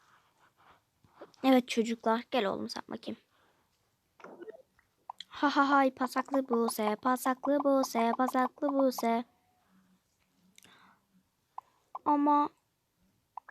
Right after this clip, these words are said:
ama haddini aşıyorsun. Sen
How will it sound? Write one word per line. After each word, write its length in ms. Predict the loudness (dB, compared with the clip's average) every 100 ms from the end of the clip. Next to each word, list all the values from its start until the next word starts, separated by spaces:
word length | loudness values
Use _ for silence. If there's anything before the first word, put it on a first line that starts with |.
| -20 _ _ _ _ _ _ -16 -14 -16 _ _ _ _ _ _ _ _ _ _ -2
ama 200 | 4 6
haddini 320 | 6 6 10
aşıyorsun. 600 | 10 12 10 10 8 2 2 -14 _ _ -20 -20 _ _ _ _ -20 -20 _ _ _ _ _ _
Sen 260 | 2 4